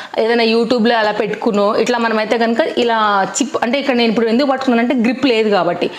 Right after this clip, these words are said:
So మనమైతే కనుక ఇలా అయితే కనుక చక్కగా మీరు, ఆ, చిప్ప పెట్టేసుకుని పని చేసుకోవచ్చు.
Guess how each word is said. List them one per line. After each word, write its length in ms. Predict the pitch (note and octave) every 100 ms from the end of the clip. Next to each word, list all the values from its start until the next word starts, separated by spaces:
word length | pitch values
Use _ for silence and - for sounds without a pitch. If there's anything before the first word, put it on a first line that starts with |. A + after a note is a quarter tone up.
| - - C#4+
So 40 |
మనమైతే 380 | C#4 C4+ C4 C#4
కనుక 200 | C#4 C#4
ఇలా 260 | C#4 B3
అయితే 360 | A#3+ B3 A#3+ A#3+
కనుక 240 | A3+ B3 C#4
చక్కగా 240 | A#3 A3 A#3
మీరు, 420 | A3 A3+ G#4+ C#5 C4+ - -
ఆ, 240 | G#3 G#3 G3 G3
చిప్ప 180 | G#3 A#3+
పెట్టేసుకుని 460 | G#3 G#3+ - C4+ D4+ - - - -
పని 220 | G#3+ A3+
చేసుకోవచ్చు. 540 | A3+ - F#3+ E3+ -